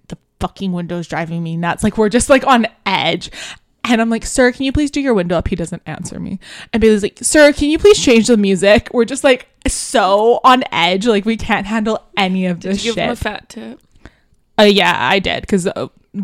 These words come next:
Speaker 1: but okay. So we get there. We're pulling up. I'm like,
Speaker 2: What time is it?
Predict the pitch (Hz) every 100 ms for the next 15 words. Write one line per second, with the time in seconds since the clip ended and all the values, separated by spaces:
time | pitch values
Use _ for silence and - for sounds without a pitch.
0 | - 208 - 85 175 - - - _ _
1 | _ _ _ _ - 220 202 202 - 185
2 | 185 208 202 180 170 - 208 214 - -
3 | 220 214 180 190 -